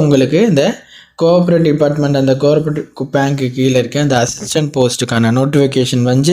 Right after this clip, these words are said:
எக்ஸ் வச்சு, வந்ததுக்கு பிறகு எக்ஸாம் வச்சு உங்களுக்கு இன்டர்வியூ எல்லாமே இந்த வருடத்துக்குள்ளேயே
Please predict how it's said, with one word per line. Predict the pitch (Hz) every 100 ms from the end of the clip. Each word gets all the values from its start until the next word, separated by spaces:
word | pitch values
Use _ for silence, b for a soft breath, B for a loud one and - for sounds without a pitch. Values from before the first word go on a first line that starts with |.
| 190
எக்ஸ் | 131 - - -
வச்சு, | 123 - 214 320 - B B B B B B
வந்ததுக்கு | 147 151 160 160 156
பிறகு | 160 170 143
எக்ஸாம் | 143 160 160 139
வச்சு | - 180
உங்களுக்கு | 160 147 143 139
இன்டர்வியூ | 139 147 147 147 135
எல்லாமே | 139 143 165
இந்த | 135 131
வருடத்துக்குள்ளேயே | 127 139 131 131 135